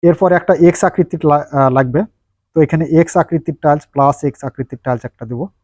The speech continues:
এবং একটা ওয়াই আকৃতির টাইলস ছিল।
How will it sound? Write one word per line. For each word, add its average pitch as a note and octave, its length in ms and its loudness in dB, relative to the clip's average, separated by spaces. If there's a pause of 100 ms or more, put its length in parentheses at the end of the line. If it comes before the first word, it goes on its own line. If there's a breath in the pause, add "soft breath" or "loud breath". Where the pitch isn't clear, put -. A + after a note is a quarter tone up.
(1600)
এবং D3+ 260 2 (440)
একটা D3+ 300 -2
ওয়াই D3+ 340 0
আকৃতির F3+ 460 0
টাইলস D#3 340 0
ছিল। C#3 140 0